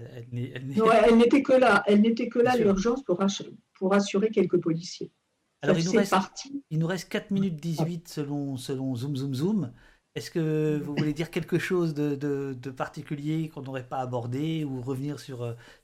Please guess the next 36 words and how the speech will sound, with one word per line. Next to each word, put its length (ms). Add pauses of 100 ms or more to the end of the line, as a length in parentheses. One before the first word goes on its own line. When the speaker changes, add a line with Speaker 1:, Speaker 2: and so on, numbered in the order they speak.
(160)
Speaker 1:
sur 100
un 60
petit 220
point ? 240
Je 60
suis, 200
je 100
suis, 200
je 60
suis 40 (160)
désolé, 380
mais 180 (580)
voilà, 200
on 100
est, 40
on 140
est 120
pris 160
par 220
le 100
Speaker 2:
Moi, 800
je 80
voudrais 240
dire 160
que 80
j'espère 380
beaucoup 200
du 100
Conseil 300
constitutionnel, 800
que 80
vraiment 320
là, 140
il 100
est 140
attendu, 440